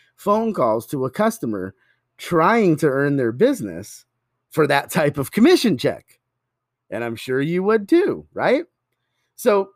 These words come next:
if you have a strategy, if you follow the process,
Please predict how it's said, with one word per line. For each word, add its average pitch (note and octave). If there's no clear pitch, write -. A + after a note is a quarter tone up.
if E4
you B3+
have F#3+
a D3+
strategy, E2
if C4
you A3
follow D#3+
the D3
process, -